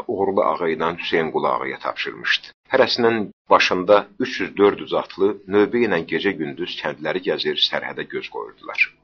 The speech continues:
Belə yürüşlərin birində Nəsib bəy adamlarını yığıb pusqu qurdu və Cavad xanın oğlunu tora salmaq istədi. Bu dəfə dəstə ilə gələn Hüseynqulu ağa idi. Qəfildən iki dəstə burun-buruna dayandı.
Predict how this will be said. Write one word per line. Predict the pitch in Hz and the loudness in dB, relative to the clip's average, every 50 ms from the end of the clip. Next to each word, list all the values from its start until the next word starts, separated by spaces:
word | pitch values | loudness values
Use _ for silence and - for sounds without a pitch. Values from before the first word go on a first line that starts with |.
| _ _ _ - - - - - _ - | _ _ _ -14 -12 -10 -12 -10 _ 4
Belə | 135 139 147 143 117 | 6 6 6 8 6
yürüşlərin | 104 92 - - 107 95 98 98 92 87 | 4 2 2 4 4 4 4 4 0 0
birində | 87 87 87 85 90 104 104 | -2 -2 -2 2 2 2 2
Nəsib | 95 87 85 - - - - - | 2 0 0 0 -2 -2 0 2
bəy | 95 92 92 - - | 2 2 2 2 0
adamlarını | 85 80 80 78 80 78 80 87 92 90 82 | -2 -2 -2 0 -2 -2 -2 -2 -4 -2 -2
yığıb | 76 80 90 - _ _ | -2 -4 -4 -6 _ _
pusqu | - - - - - 123 113 101 | -18 -16 -12 -4 -2 -2 0 0
qurdu | 104 101 101 92 104 110 110 - - - - | 0 -2 -2 -2 -4 -4 -4 -10 -20 -14 -6
və | - 82 | -4 -2
Cavad | 82 92 87 98 101 - - | 0 2 2 2 2 0 -2
xanın | - 82 82 82 82 80 73 | -4 -2 -2 -2 -4 -4 -4
oğlunu | 64 67 62 65 69 73 80 95 107 113 113 - | -4 -6 -10 -8 -6 -4 -4 -4 -6 -8 -10 -12
tora | - - - - - | -6 -2 -2 -2 -2
salmaq | - - 60 58 60 60 - - - | -2 -4 -6 -6 -6 -10 -10 -8 -10
istədi. | - - - - - - - _ _ _ _ _ - - - - - - | -10 -8 -8 -10 -10 -10 -18 _ _ _ _ _ -16 -14 -14 -14 -10 -2
Bu | - 98 - | 0 4 4
dəfə | 117 - - 104 98 - | 4 4 4 0 0 0
dəstə | 98 90 - - - 123 113 | -2 -2 -2 0 2 2 2
ilə | 92 85 78 80 80 76 78 | 2 0 -2 -2 -2 -2 0
gələn | 73 73 73 69 64 - _ - - - - - - | 0 0 0 -4 -6 -12 _ -20 -20 -20 -18 -14 -10
Hüseynqulu | - - - 92 87 87 82 85 80 80 | -4 2 2 2 2 2 -2 -2 -2 0
ağa | - 53 62 62 62 62 57 | 0 0 -2 -4 -4 -6 -8
idi. | 57 - - - _ _ _ - - | -8 -12 -16 -20 _ _ _ -2 -2
Qəfildən | 101 - - - 113 107 110 131 131 131 - | -2 0 0 -2 -2 2 4 2 2 2 0
iki | - - 139 117 98 | -4 -4 -2 0 0
dəstə | 85 - - - - 92 95 113 120 _ _ _ _ - | -2 -2 -6 -4 -2 0 0 0 -4 _ _ _ _ 2
burun-buruna | 95 98 95 92 87 78 78 80 76 71 69 60 52 | 4 4 4 4 2 -2 -6 -6 -4 -4 -4 -4 -2
dayandı. | 50 50 50 50 57 - - | -4 -2 -2 -4 -6 -8 -16